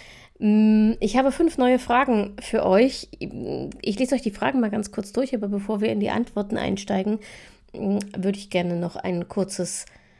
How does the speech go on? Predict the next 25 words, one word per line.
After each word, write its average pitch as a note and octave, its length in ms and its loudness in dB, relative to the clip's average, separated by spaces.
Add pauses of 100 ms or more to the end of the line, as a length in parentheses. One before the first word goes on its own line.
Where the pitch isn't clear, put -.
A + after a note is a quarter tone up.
(260)
Housekeeping B3+ 720 8
machen, G3+ 360 6
wie G#3 100 6
wir G3+ 80 0
das G3+ 160 -2
letzte G3+ 280 -2
Woche F#3+ 160 0
angefangen G3+ 520 2
haben. F#3+ 240 0
Und G3 100 -2
ich G3 80 -8
habe G3 140 -8
immer A#3 160 2
noch G3+ 160 -2
keinen E3+ 260 -2
guten - 240 -6
Namen - 260 -4
dafür. F3 440 -2
Also, - 340 -4
äh, - 220 -8 (240)
ja, G3 200 -6 (200)
Namensvorschläge G3+ 880 -4 (540)
herzlich G3+ 380 -4
willkommen G#3 420 0
an F3 260 -4